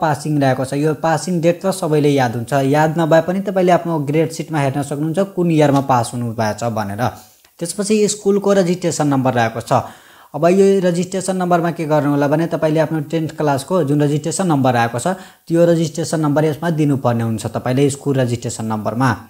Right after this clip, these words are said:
तपाईँले आफ्नो टेन्थ क्लासको रेजिस्ट्रेसन नम्बर दिनु होला। त्यसपछि यहाँनिर पर्सेन्टेज अथवा जिपिए रहेको छ, तपाईँले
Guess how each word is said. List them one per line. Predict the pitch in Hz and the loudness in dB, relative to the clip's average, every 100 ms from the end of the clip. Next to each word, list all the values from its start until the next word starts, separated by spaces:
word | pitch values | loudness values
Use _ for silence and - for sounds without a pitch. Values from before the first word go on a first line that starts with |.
| _ _ _ _ | _ _ _ _
तपाईँले | 143 143 | -2 0
आफ्नो | 143 170 | 0 -2
टेन्थ | 170 160 147 | 0 0 0
क्लासको | 139 131 - 202 208 - - | -2 -2 -2 -4 -4 -14 -4
रेजिस्ट्रेसन | 139 139 147 135 127 | -2 -2 -2 0 0
नम्बर | 123 151 | 2 2
दिनु | 135 127 110 | 4 2 0
होला। | 110 120 104 - - _ | 0 0 0 -6 -20 _
त्यसपछि | 170 196 202 | -10 -6 0
यहाँनिर | 190 175 175 165 | 2 4 4 2
पर्सेन्टेज | - 165 - 160 156 196 180 | 0 -6 -4 -4 -2 -2 0
अथवा | 160 156 | 0 0
जिपिए | 143 147 143 147 151 | -2 -2 -4 2 2
रहेको | 131 123 123 | 4 0 -2
छ, | - | -2
तपाईँले | 131 127 143 147 | -2 -2 -4 -2